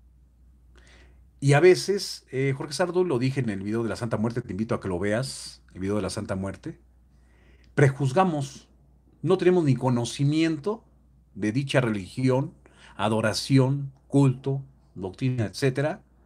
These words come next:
y, y actuamos por prejuicio, inmediatamente lo vinculamos con algo negativo. En todo caso, yo he puesto muchas veces este ejemplo, imagínense que yo hablara mal de, de la Iglesia Católica y generalizara, ¿no?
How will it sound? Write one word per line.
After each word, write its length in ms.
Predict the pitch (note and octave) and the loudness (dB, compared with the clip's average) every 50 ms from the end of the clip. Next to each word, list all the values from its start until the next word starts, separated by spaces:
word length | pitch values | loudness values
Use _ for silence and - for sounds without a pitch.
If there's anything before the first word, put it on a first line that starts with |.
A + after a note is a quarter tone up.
| _ _ _ _ _ _ - - _ | _ _ _ _ _ _ -20 -10 _
y, 240 | - D3+ D3+ C#3 - | -2 -2 -2 -4 -4
y 240 | - B2 B2 B2 A#2+ | -4 -2 0 0 0
actuamos 340 | A#2 A#2 - D#3 D#3 C#3+ C3+ | -2 0 0 0 0 0 -2
por 180 | - C3 - | -2 -4 -2
prejuicio, 640 | - C3 B2 - - G3 F3+ - - B2+ A#2+ A2+ - - _ _ _ _ _ _ _ _ _ _ - _ _ _ - - - - - - - | 0 -2 -2 0 0 -2 -2 0 0 -2 -2 -2 -2 -12 _ _ _ _ _ _ _ _ _ _ -20 _ _ _ -20 -20 -20 -20 -16 -2 2
inmediatamente 520 | C3 B2 B2+ C#3 D#3 C#3 C#3+ D#3+ C#3+ D#3 | 2 4 6 4 4 4 2 -2 0 0
lo 60 | C3 | 0
vinculamos 640 | A2 A2 A2+ A2 - B2+ B2 C3+ C3+ C3+ D3 C#3+ C3 | 2 0 0 0 0 2 4 4 4 4 2 -2 -4
con 180 | - A2 A2+ A#2+ | -2 -2 0 2
algo 200 | B2+ C3+ B2+ A#2 | 2 2 0 0
negativo. 480 | G#2 F#2 F2 E2+ - F2 D2+ C#2 - _ _ _ _ _ _ _ _ _ _ _ - - - _ - - _ _ | -2 -2 -4 -8 -10 -12 -12 -14 -18 _ _ _ _ _ _ _ _ _ _ _ -20 -20 -20 _ -20 -20 _ _
En 80 | - G2 | -12 -2
todo 220 | - C3 C#3 C3+ | 2 4 4 4
caso, 360 | C#3 C#3+ C3 C3 - - F#3 F#3 | 6 4 4 4 4 2 2 2
yo 160 | D3 A#2+ A2 | 4 2 0
he 80 | G#2+ | 0
puesto 280 | G2+ - G#2+ G2+ - G#2+ | -2 -4 -8 -8 -4 -4
muchas 240 | G#2+ G#2 - - G#2 | -4 -4 -4 -6 -8
veces 180 | G#2 G#2 - | -6 -6 -8
este 140 | - - - | -10 -6 -8
ejemplo, 500 | A2 - C3+ A#2+ A2 - C#3+ F3 F3+ - _ _ _ _ _ _ _ _ _ | -4 -2 0 -2 0 0 -2 -2 -2 -4 _ _ _ _ _ _ _ _ _
imagínense 380 | C3 A#2 A2+ A#2 C#3+ C#3+ C3+ C3+ | -2 0 2 2 2 2 2 0
que 160 | - B2 A2+ | 0 0 4
yo 220 | A#2+ C3+ C#3 C3 | 6 6 6 6
hablara 320 | B2 A#2 B2 C3 B2 A#2+ A2+ | 6 4 4 2 2 4 2
mal 340 | A#2 A#2+ B2 B2+ A#2+ A#2 - - - - _ | 2 2 0 0 -2 -6 -12 -20 -20 -20 _
de, 480 | G#2+ G2 G2 F#2 F#2 F2+ F2+ F2+ F2 - - _ _ _ - _ _ _ _ _ _ _ - _ _ _ _ - _ _ _ _ | -8 -6 -4 -4 -2 -4 -4 -6 -6 -10 -12 _ _ _ -20 _ _ _ _ _ _ _ -20 _ _ _ _ -20 _ _ _ _
de 160 | - G2 G#2 | -10 -6 -4
la 60 | G#2+ | -2
Iglesia 260 | A2 B2 C#3 C3+ C3+ | 2 2 4 2 4
Católica 340 | C3 A#2 G#2+ - C3 C3 A#2+ | 0 0 0 2 0 2 0
y 60 | A2 | 0
generalizara, 640 | F#2+ - G#2 G#2+ G2+ G2+ G2+ G#2 G2+ - E3 F3 F3+ D3+ | -2 -2 -4 -2 0 0 -2 -2 2 6 6 6 6 4
¿no? 200 | D#3+ G3+ A3+ | 0 -2 -4